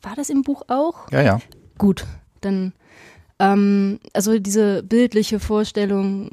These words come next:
Speaker 1: wie dieses System Sprache sein könnte
Speaker 2: Mhm.
Speaker 1: und dass das Beste ist, ja, wenn wir sprechen ja, während wir sprechen, sprechen wir, also,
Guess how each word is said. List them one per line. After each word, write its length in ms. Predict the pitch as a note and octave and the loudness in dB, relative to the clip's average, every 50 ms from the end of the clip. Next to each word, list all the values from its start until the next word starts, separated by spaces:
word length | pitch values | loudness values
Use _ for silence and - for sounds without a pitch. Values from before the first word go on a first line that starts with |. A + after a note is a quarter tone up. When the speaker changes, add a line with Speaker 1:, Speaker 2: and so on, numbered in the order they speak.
| - - | -16 -16
Speaker 1:
wie 460 | - F#3+ F#3+ G#3 G3+ G#3+ A3 A3 A3 | -14 -10 -8 -4 -2 0 0 0 0
dieses 320 | F#3+ A3 F#3 G3 G#3 G3 | 0 -2 -2 -2 -4 -2
System 440 | - G#3 F3+ - - - G#3+ G#3+ G#3 | -2 -2 -2 -2 0 2 2 2 2
Sprache 540 | - - - - G3+ G3+ G#3 A3+ A3+ A3+ G#3 | 0 -2 -6 -6 -2 0 0 0 0 0 -2
sein 280 | F#3 G3 G3+ G#3+ A3 G#3+ | 0 0 2 2 2 2
könnte 320 | - G3 G3 G2+ B2+ F#3 | 2 2 4 4 4 4
Speaker 2:
Mhm. 40 | A#3 | 2
Speaker 1:
und 220 | - F#3+ F#3 F#3+ | 2 0 0 -2
dass 100 | F#3+ E3+ | -4 -4
das 140 | - F#3 - | -4 -6 -2
Beste 320 | - G#3 G#3+ - - - | -2 -2 -2 -2 -2 -4
ist, 300 | F#3+ - F#3+ F#3 - - | -4 -4 -6 -8 -8 -6
ja, 180 | G#3+ G#3 G#3+ G#3+ - - - - - _ _ _ _ | -6 -6 -6 -6 -10 -14 -20 -20 -20 _ _ _ _
wenn 240 | - G3 G3+ G3+ F#3+ - | 0 2 2 2 2 0
wir 160 | - F#3+ G#3+ - | 0 0 2 2
sprechen 400 | - - A#3 B3+ A#3 - A#3+ A3 | 2 2 2 2 4 4 4 6
ja, 220 | G#3 G3+ F#3+ F3 | 6 6 4 4
während 300 | F#3+ G#3 G#3 A3 G#3 F#3+ | 4 4 4 4 2 2
wir 240 | G#3 G#3+ G#3 G3+ G3 | 2 0 0 0 0
sprechen, 680 | - - - A3+ G#3+ G3+ - A3+ A3 G#3+ G#3 G3+ G3 - - _ _ _ _ _ _ _ _ _ _ _ _ _ _ _ _ _ - | -4 -2 0 0 0 0 0 0 0 0 0 -2 -4 -8 -14 _ _ _ _ _ _ _ _ _ _ _ _ _ _ _ _ _ -16
sprechen 500 | - - - A3+ A3+ A3+ A3 G#3 G3 - - | -10 -4 -2 0 0 2 0 0 0 -2 -2
wir, 240 | F3 F3+ F#3 F3+ | -2 -2 -2 -2
also, 340 | F3 E3+ C#3+ F3+ F3+ F#3+ F3 | -2 -2 -4 -4 -4 -4 -6